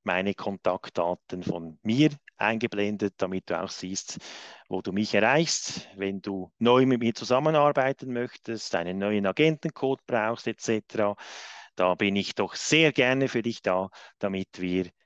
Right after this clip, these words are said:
hier eine schöne Geschichte zusammen machen können. Ja, merci vielmal, gibt's euch. Danke vielmal, das ist mir wirklich von Herzen. Äh,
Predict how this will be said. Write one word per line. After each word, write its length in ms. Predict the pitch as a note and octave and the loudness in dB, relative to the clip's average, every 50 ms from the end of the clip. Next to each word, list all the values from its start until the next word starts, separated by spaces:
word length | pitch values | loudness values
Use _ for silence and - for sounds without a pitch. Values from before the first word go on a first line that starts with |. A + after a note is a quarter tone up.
| _ _ _ _ | _ _ _ _
hier 460 | - F#2 F#2 F2+ F#2 F#2+ F#2 F#2 E2+ _ _ | -8 -4 0 2 2 2 2 0 -6 _ _
eine 400 | _ F2+ F2+ E2+ F2 F2+ F2+ E2+ | _ -4 -4 -2 -4 -6 -6 -8
schöne 400 | - - F2+ E2 E2 F2+ F2+ E2 - _ _ _ | -8 -8 -6 -6 -4 -4 -6 -6 -8 _ _ _
Geschichte 400 | - G2 - G2 F2 - - - | -4 -4 -4 -6 -8 -10 -14 -12
zusammen 420 | - G#2 - G2 E2 D#2+ D#2+ D#2+ | -10 -4 -4 -2 -2 -2 -4 -6
machen 360 | D#2+ D#2 D#2+ - - - - | -6 -6 -6 -8 -12 -18 -20
können. 400 | - - E2 D2+ D2 D2+ D2+ - _ _ _ _ _ _ _ _ _ _ - - - - - - - - - _ _ _ _ _ _ _ _ _ _ | -14 -12 -12 -12 -12 -18 -20 -20 _ _ _ _ _ _ _ _ _ _ -20 -20 -20 -20 -20 -20 -20 -20 -20 _ _ _ _ _ _ _ _ _ _
Ja, 240 | - C3+ E3 F#3+ G#3 | 4 6 8 10 10
merci 340 | F3+ F3 G#3 G#3 - - F#3+ | 10 8 6 6 6 4 4
vielmal, 420 | - F#3 G3 G3 F#3+ F3 E3+ F3+ E3 | 6 8 8 8 8 8 8 6 6
gibt's 320 | - F#3 G#3 - - - | 4 2 2 2 6 8
euch. 300 | G3+ F#3+ G3+ G#3 A3+ A#3+ A3+ - _ _ _ _ _ _ _ | 8 8 8 6 4 4 2 -2 _ _ _ _ _ _ _
Danke 440 | - D3+ E3+ G3 G3+ - - - D#3 | 0 0 0 0 -4 -6 -6 -8 -2
vielmal, 600 | - E3+ E3 E3+ D#3+ D#3 C#3+ C3+ C#3+ D#3+ G3 A3 | 2 4 4 4 4 4 4 4 4 2 0 2
das 220 | - D#3+ C#3 - | 0 -2 -2 -2
ist 160 | D3 C3 - | -6 -6 -4
mir 120 | - C#3 C3+ | -6 -2 0
wirklich 340 | C#3+ D#3 - - - D#3 - | 0 0 0 -4 -12 -12 -8
von 180 | - B2+ A#2 | -6 -6 -2
Herzen. 680 | A2+ A#2 A2+ A#2+ D#3 E3+ - _ - - F3 E3+ E3+ D#3+ - _ - - - - - - - _ _ _ _ _ _ | 2 2 4 4 2 0 -4 _ 0 2 2 2 2 -2 -8 _ -20 -20 -20 -20 -20 -20 -20 _ _ _ _ _ _
Äh, 380 | - A#2 B2 A#2+ A#2+ A#2+ A#2+ | 2 4 4 4 2 2 -2